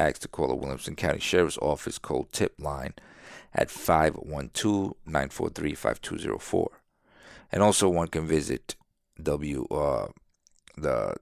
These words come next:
W C S O's, the Sheriff's Office,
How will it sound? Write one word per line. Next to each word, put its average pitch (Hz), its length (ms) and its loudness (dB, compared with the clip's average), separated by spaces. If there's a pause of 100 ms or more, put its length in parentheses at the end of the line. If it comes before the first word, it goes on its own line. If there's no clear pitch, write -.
W 78 320 0
C 69 600 -4
S 71 280 0
O's, 65 400 2 (760)
the 52 680 -6
Sheriff's - 420 4
Office, - 560 0